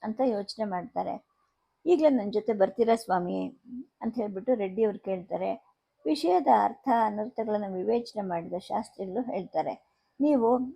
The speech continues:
ಊರಿಗೆ ಹೊರಡಿ ರೆಡ್ಡಿ ಅವ್ರೆ, ಅಲ್ಲಿನವ್ರು ಯಾರಿಗೂ ನನ್ನ ವಿಷಯ ಹೇಳ್ಬೇಡಿ. ನಾನು ಈ ಮಧ್ಯಾಹ್ನ ನಿಮ್ ಹಳ್ಳಿಗೆ ಬರ್ತೀನಿ, ಆದ್ರೆ ಅಲ್ಲಿ ನೀವು ನನ್ನನ್ನ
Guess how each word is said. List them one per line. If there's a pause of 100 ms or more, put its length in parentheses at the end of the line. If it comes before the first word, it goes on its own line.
(160)
ಊರಿಗೆ
ಹೊರಡಿ
ರೆಡ್ಡಿ
ಅವ್ರೆ, (460)
ಅಲ್ಲಿನವ್ರು
ಯಾರಿಗೂ
ನನ್ನ
ವಿಷಯ
ಹೇಳ್ಬೇಡಿ.
ನಾನು
ಈ
ಮಧ್ಯಾಹ್ನ
ನಿಮ್
ಹಳ್ಳಿಗೆ
ಬರ್ತೀನಿ, (380)
ಆದ್ರೆ (420)
ಅಲ್ಲಿ
ನೀವು
ನನ್ನನ್ನ